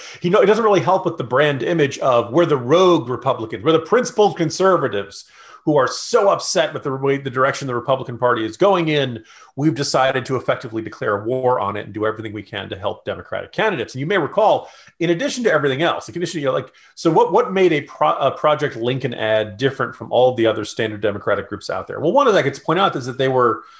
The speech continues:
um, particularly, like, not just, I wanna say pugnacious, I wanna say, like, particularly personal towards the president. And they generally ran on D C cable.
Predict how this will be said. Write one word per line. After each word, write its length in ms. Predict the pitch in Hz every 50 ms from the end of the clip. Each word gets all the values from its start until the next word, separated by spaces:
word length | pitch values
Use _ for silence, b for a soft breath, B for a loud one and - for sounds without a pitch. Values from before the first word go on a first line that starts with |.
| B B B _ _
um, 580 | 113 110 110 107 107 107 107 107 104 101 - - _ _ _ _ _
particularly, 640 | - 139 - - - 240 240 - 269 196 175 156 147
like, 200 | 143 143 135 -
not 60 | 208
just, 80 | 202 -
I 40 | 170
wanna 140 | 180 180 -
say 140 | - 120
pugnacious, 760 | - - - 117 98 - 107 107 110 104 - - - - - -
I 60 | 104
wanna 80 | 202
say, 140 | - - 147
like, 140 | 123 120 -
particularly 540 | - - _ - 160 160 - 151 123 107 - _
personal 560 | _ _ - 127 123 - - 139 131 - -
towards 260 | - - - - -
the 80 | - -
president. 520 | _ - - - 135 - 196 - 151 _ _ B B B B B B B B B B
And 140 | 139 143 165
they 100 | 175 139
generally 340 | 156 180 180 175 175 165
ran 320 | 143 139 143 135 135 131 135
on 360 | 117 117 117 117 113 107 104
D 160 | 123 156 165
C 560 | - - - 190 190 175 147 127 117 110 - -
cable. 500 | - 156 147 131 - - - - -